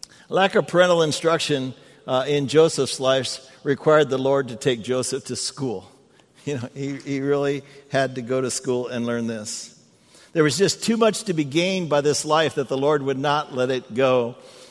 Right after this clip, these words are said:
And so he brought struggle into his life. He made him a slave. He put him in prison. And through all of that, Joseph became the man he was capable of being, that he would have never become without the discipline.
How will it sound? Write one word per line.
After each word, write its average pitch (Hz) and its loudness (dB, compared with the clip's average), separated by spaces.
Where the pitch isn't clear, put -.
And 123 -6
so 151 2
he 147 0
brought 135 0
struggle 139 -2
into 123 -4
his 117 -4
life. 120 -4
He 143 -8
made 139 -2
him 139 -2
a 127 -4
slave. 127 -4
He 135 -6
put 143 0
him 139 -2
in 127 -4
prison. 127 -4
And 131 -4
through 175 -4
all 180 4
of 143 0
that, 151 2
Joseph 175 0
became 165 -4
the 147 -2
man 147 -2
he 143 -2
was 139 -2
capable 139 -2
of 117 -4
being, 135 -2
that 147 0
he 147 -2
would 160 2
have 131 0
never 160 0
become 151 -2
without 139 0
the 143 -6
discipline. 123 -8